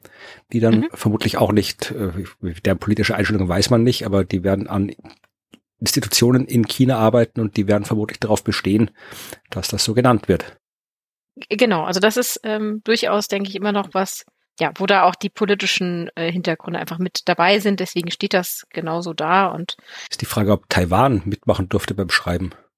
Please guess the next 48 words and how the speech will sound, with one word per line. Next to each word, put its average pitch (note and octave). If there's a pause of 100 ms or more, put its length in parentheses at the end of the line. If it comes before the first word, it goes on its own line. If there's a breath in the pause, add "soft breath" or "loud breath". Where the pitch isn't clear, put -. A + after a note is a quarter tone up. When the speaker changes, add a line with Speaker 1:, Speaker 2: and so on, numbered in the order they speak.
Speaker 2:
Das F#3
ist B3
jetzt G#3+
eine G3
sehr F#3+
gute G3
Frage, G3
ob F#3
ich, - (100)
ob -
man F#3
die F3+
überhaupt F3+
in G3
der F#3+
AutorInnenliste F3+
findet, G3+
weil E3+
da E3+
vielleicht E3
doch F3+
nur E3+
China A#3
steht. A3+
Ich G3
bin, G3
Speaker 1:
Ja. A#2
Speaker 2:
ich -
habe G3+
keine F#3
Ahnung, F3+
so F#3
genau G#3
habe G3
ich -
da F3+
Speaker 1:
Mhm. F3
Speaker 2:
jetzt F3
nicht -
reingeschaut. F3 (500 loud breath)
Ich -
glaube, G3+
da F#3+
stand F3+
niemand G3
mit F3+
Taiwan, D#3+
aber -